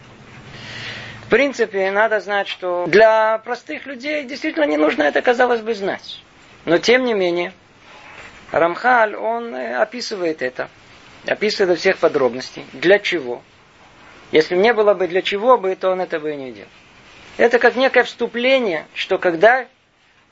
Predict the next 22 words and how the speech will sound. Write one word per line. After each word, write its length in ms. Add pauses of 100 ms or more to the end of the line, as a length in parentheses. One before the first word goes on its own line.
(140)
ему 320
придётся 500
объяснить 520
нам 260 (120)
точно 360
и 60
конкретно 720
роль 280
нашу 400
в 80
этом 300
мире – 420 (760)
то 80
это 140
будет 220
гораздо 560
легче 440
сделать, 500
если 220
мы 140
будем 300
знать 720